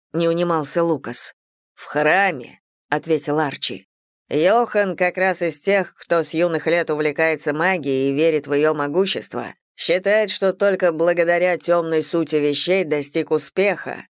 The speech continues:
и поэтому хранит верность идеям оккультизма. Некоторые называют эту сущность сатаной или хаосом. Ван Вельт именует её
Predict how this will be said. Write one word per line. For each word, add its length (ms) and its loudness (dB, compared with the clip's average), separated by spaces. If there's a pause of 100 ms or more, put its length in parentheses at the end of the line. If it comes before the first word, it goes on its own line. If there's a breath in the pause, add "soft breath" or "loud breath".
(100)
и 160 2
поэтому 580 0
хранит 420 -2
верность 480 0
идеям 400 0
оккультизма. 800 -4 (540)
Некоторые 580 0
называют 600 2
эту 260 0
сущность 840 0
сатаной 960 -2
или 280 2
хаосом. 800 -6 (420)
Ван 420 2
Вельт 280 2
именует 500 0
её 420 2